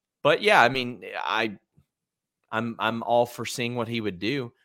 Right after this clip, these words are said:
Kieran George says, "Been out of the loop with the released R O H talent, but with Lethal now in A E W, will the Briscoes follow suit?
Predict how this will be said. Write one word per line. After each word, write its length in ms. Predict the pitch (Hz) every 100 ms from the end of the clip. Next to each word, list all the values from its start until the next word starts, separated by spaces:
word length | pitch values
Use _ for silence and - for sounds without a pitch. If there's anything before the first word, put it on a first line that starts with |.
| _ _
Kieran 280 | - 185 156
George 280 | 143 165 147
says, 120 | 143
"Been 140 | 127
out 120 | 156 180
of 60 |
the 60 | 151
loop 220 | 135 151
with 100 | 143
the 140 | 117
released 440 | 113 117 127 185 -
R 200 | 151 131
O 40 | 123
H 200 | 123 -
talent, 260 | 131 127
but 80 | 107
with 140 | 110
Lethal 280 | 117 156 175
now 200 | 151 131
in 60 | 123
A 80 | 120
E 80 |
W, 300 | 117 120 139
will 100 | 131
the 80 | 113
Briscoes 400 | 104 131 - 131
follow 260 | - 113 101
suit? 320 | - 196 202